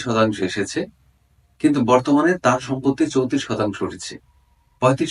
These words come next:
শতাংশ উঠেছে এবং নকশায় সাঁইত্রিশ শতাংশ উঠেছে, কিন্তু তার দখলে কিন্তু তেত্রিশই প্রমাণ করতে হবে আপনাকে। আর সেই কারণে আপনার সম্পত্তি দাগের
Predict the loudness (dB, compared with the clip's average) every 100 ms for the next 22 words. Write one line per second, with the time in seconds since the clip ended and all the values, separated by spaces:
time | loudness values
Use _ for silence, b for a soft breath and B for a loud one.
0 | -2 -2 -2 -2 -6 -8 -12 -14 b b
1 | _ 0 2 2 0 0 -4 -4 -4 -2
2 | -2 -2 -4 -4 -6 -8 -10 -14 B B
3 | B _ 0 2 4 4 4 2 2 -2
4 | -2 -6 -6 -2 -2 0 -4 -4 -10 -8
5 | -2 0 0 -4 -4 -6 -6 -8 -10 -14
6 | B B B B B _ -8 -2 -2 -2
7 | -8 _ 0 2 4 4 4 2 2 0
8 | -2 2 2 2 2 0 0 -4 0 0
9 | 0 -8 -2 0 2 0